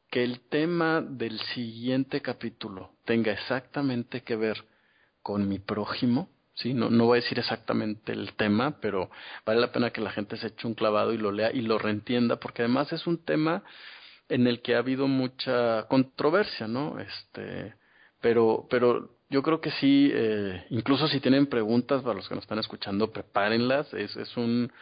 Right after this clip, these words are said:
capítulo que, que si no lo conocemos muy bien, eh, y nos hacen preguntas difíciles, nos destantean un poco, entonces,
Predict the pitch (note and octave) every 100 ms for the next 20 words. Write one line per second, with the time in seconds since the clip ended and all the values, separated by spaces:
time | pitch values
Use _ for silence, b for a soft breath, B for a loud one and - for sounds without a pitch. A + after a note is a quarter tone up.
0 | B B B B A2+ - A2+ - A#2+ A#2+
1 | A#2+ A#2 B B _ - G#2+ G2+ - -
2 | A#2+ B2 C#3+ F3 G3+ - F3+ C#3+ B2+ C#3
3 | C#3+ C#3+ C#3 C#3 B2+ A#2+ C3 - - G#2+
4 | G2 G2+ G#2+ G#2+ G#2 B2 C3 D#3+ C#3 B2+
5 | C3+ B2+ A2+ A2 - A#2 B2 - B B
6 | B A#2 G#2+ G#2+ - - - _ - G2
7 | G2 C3+ C3+ C3 A2 - C3 F#2 G#2 A2
8 | G#2+ A2